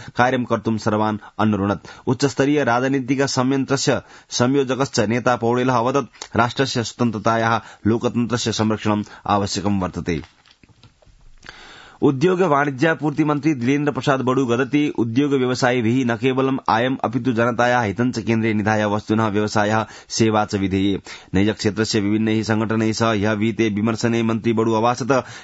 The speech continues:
"व्यावसायिक सङ्घटनैः व्यावसायिक हितेन सह जनता राष्ट्रयोः हितं प्राथमिकतायां संस्थाप्य कार्यं कर्तव्यम्।"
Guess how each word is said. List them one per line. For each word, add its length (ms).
"व्यावसायिक 540
सङ्घटनैः 720
व्यावसायिक 480
हितेन 360
सह 220
जनता 340
राष्ट्रयोः 540
हितं 240
प्राथमिकतायां 800
संस्थाप्य 540
कार्यं 280
कर्तव्यम्।" 520